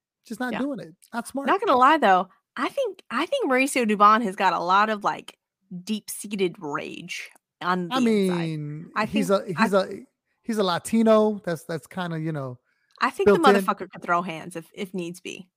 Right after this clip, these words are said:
Speaker 2: If needs be, I think, I think he could. Um, I, <laughs> so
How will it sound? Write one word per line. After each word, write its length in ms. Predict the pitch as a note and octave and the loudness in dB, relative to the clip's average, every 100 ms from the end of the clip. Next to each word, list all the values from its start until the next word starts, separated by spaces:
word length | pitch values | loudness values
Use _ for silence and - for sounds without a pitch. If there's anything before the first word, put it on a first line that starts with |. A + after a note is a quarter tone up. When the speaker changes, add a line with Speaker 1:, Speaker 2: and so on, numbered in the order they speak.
| _ | _
Speaker 2:
If 180 | A3 G#3+ | -12 -6
needs 220 | C#4 B3 | -6 -4
be, 140 | B3 G3 | -2 -2
I 80 | |
think, 260 | - G3+ - | -2 -6 -4
I 80 | G3 | -4
think 220 | G#3+ G3+ | -4 -6
he 100 | G3 | -6
could. 300 | F3+ - - _ _ _ _ _ | -12 -14 -14 _ _ _ _ _
Um, 400 | - F#3+ F3+ F3 - _ _ _ _ - | 0 2 0 -4 -18 _ _ _ _ 2
I, 240 | G3+ F3 - - - _ | 4 4 0 -10 -20 _
<laughs> 280 | _ _ _ | _ _ _
so 160 | - | -18